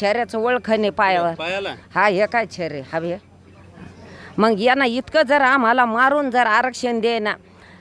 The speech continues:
Speaker 1: आणि याला मतदान कशामुळं द्यायचं आता?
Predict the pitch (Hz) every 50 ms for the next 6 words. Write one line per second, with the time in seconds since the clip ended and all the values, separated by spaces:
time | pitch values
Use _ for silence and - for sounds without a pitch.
0 | - - 220 226 220 254 285 285 294 285 277 247 247 269 294 285 220 285 294 285
1 | 269 - 302 302 - 294 277 269 269 262 262 247 208 247 247 233 - 226 202 208
2 | - 190 180